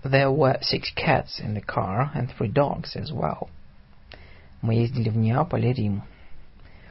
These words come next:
We went to Naples as well as to Rome. We went to Naples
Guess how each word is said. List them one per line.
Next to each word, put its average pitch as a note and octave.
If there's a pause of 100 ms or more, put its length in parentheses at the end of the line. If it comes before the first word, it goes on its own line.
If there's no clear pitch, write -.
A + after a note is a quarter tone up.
(180)
We C3
went D#3
to B2+
Naples C#3 (100)
as G#2+
well A#2
as -
to -
Rome. B2 (3000)
We B2
went A#2+
to A#2+
Naples C#3